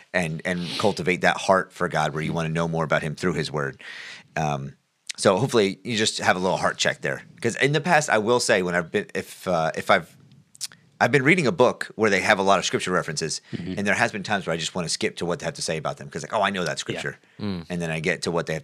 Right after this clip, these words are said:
Speaker 1: to say instead of just actually reading it, pausing for a second, thinking about what I think it means, and then hearing their, you know, skipping for the commentary before you get to the scripture.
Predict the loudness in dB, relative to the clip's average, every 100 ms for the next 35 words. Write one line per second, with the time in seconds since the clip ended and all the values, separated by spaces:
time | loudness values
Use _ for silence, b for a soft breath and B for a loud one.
0 | -2 2 2 0 -6 B B B -4 0
1 | 0 -2 -4 -6 2 2 2 0 2 2
2 | 2 2 0 -2 _ _ -2 2 2 0
3 | -4 -4 -4 -6 -8 -6 -4 -4 -2 0
4 | 0 2 2 0 0 -6 -6 -8 -8 -10
5 | -12 -10 -8 -8 -8 -8 -10 b b b
6 | b b b b _ -10 -6 -4 0 2
7 | 0 0 -6 -10 -4 -4 0 0 0 0
8 | -4 -4 -6 -8 -8 -6 -8 -10 -12 -12
9 | -10 -12 -12